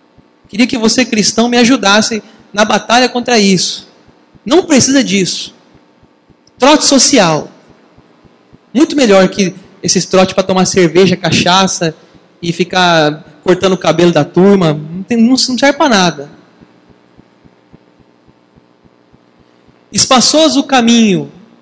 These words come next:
Veja na sua Bíblia aí se eu estou falando alguma coisa errada aqui. Entrai pela porta estreita. Largue a porta. Espaçoso o caminho. Que caminho é espaçoso, gente? Porque ele não exige nada.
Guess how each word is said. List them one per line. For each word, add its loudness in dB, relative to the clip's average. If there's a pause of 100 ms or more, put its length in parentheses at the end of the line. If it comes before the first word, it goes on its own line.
(720)
Veja 0
na 0
sua 0
Bíblia 2
aí 2
se 0
eu 4
estou 0
falando 2
alguma 2
coisa 0
errada 2
aqui. 0 (1040)
Entrai 2
pela 2
porta -2
estreita. -2 (400)
Largue 0
a 2
porta. 2 (240)
Espaçoso 2
o 2
caminho. 4 (1300)
Que 0
caminho 2
é 6
espaçoso, 2
gente? 2
Porque -2
ele 4
não 4
exige 4
nada. 2